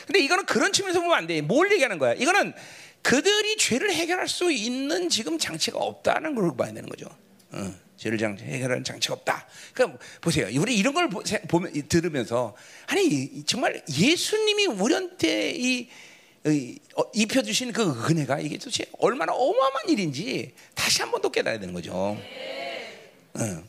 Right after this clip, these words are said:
근데 이, 이, 이렇게 모든 죄의 문제를 해결하고 그분의 로마서 팔 장 오 장 팔 점처럼 사랑을 확증하신 놀라운 사건을 받아들일 수 있는 이 시즌에 살면서 아직도 그것을 못 받아들이고 있다.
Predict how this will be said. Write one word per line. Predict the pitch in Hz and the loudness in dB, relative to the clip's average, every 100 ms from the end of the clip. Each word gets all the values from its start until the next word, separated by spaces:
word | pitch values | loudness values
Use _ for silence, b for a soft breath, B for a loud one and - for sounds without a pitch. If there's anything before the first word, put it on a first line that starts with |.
| _ _ | _ _
근데 | 427 440 | 0 2
이, | 370 359 415 403 220 - | 2 2 0 0 -4 -8
이, | 180 - _ _ - | -10 -12 _ _ -4
이렇게 | 269 311 370 208 - | 0 2 2 0 0
모든 | 156 285 415 427 415 415 | 4 6 6 4 2 2
죄의 | - 262 392 | 4 4 2
문제를 | 415 370 392 | 2 0 2
해결하고 | 320 349 370 339 330 359 359 370 B B B - | 2 0 2 0 0 2 2 0 B B B -4
그분의 | - 302 415 440 440 427 415 415 403 | 2 2 4 4 4 2 0 0 0
로마서 | - - 359 349 | 0 2 0 0
팔 | - - | -2 0
장 | 359 349 | 0 0
오 | 294 | 0
장 | 349 | 0
팔 | 339 339 | 0 -4
점처럼 | 330 294 320 339 339 349 B B | -2 0 2 0 -2 -6 B B
사랑을 | - - 415 427 427 | 2 4 2 0 0
확증하신 | 392 - - - - - 359 | 0 0 -2 0 0 0 2
놀라운 | 320 285 339 359 | 2 4 2 2
사건을 | 302 294 311 | 0 0 -4
받아들일 | - - 202 247 233 233 | -4 -4 0 0 -2 -6
수 | 202 233 | -4 -6
있는 | 208 190 208 254 226 | -4 -4 -2 -2 -2
이 | 156 170 254 | -2 0 2
시즌에 | 349 - 403 381 | 2 0 0 2
살면서 | 320 302 320 339 453 - B B B B B B | 2 0 0 2 2 0 B B B B B B
아직도 | - 285 330 - 466 | 0 2 2 4 4
그것을 | 339 427 403 427 415 | 4 2 4 2 2
못 | 262 254 | 0 2
받아들이고 | 320 320 277 233 | 2 2 -2 -4
있다. | 170 123 | 0 -2